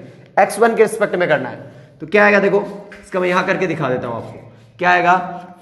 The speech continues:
के एक्स one, First बार derivative करोगे तो, ठीक है। उसके बाद plus इसका क्या होगा,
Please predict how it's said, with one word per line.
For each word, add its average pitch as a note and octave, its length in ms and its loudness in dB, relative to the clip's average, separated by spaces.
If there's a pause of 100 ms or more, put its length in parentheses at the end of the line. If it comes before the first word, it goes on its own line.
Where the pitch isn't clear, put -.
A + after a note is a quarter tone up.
(580)
के G3 140 6 (1300)
एक्स F#3 280 -2
one, A#2 200 -8 (1200)
First A3+ 240 2
बार G3 160 4
derivative F3 400 0
करोगे C3 260 -2
तो, B2 80 -6
ठीक G#3 220 -4
है। A#3+ 140 2 (500)
उसके F#3 240 0
बाद G#3 220 4 (180)
plus G3+ 360 2 (1120)
इसका D#3+ 260 4
क्या G3+ 140 6
होगा, F#3+ 220 6